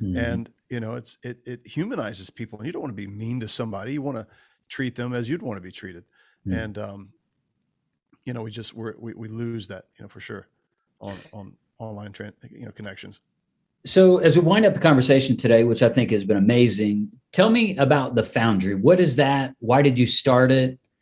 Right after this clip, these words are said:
Speaker 1: Um, you know, what's, and, and basically what's your, your purpose behind it?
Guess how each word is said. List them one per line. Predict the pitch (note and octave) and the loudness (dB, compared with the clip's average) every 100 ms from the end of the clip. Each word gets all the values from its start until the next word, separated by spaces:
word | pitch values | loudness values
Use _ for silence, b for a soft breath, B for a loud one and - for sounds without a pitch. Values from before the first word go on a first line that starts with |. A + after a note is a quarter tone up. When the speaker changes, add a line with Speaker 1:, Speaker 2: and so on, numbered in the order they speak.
| _ _ _ | _ _ _
Speaker 1:
Um, | A#2+ A#2 A2 G#2 F#2+ F#2+ | -2 0 0 0 -4 -4
you | B2 | -2
know, | A2 | 2
what's, | A2 B2+ - - - | 4 2 2 -2 -4
and, | A2+ A#2 | -2 0
and | A2+ | 2
basically | A2 A#2 A#2 | 2 2 2
what's | A2 A2+ A#2+ | 0 0 2
your, | G#2+ G2+ A2 | 2 0 -4
your | F#2+ | -4
purpose | A2 G2 G#2+ | -2 -2 -2
behind | - F#2 F#2 | -6 -8 -10
it? | E2 | -12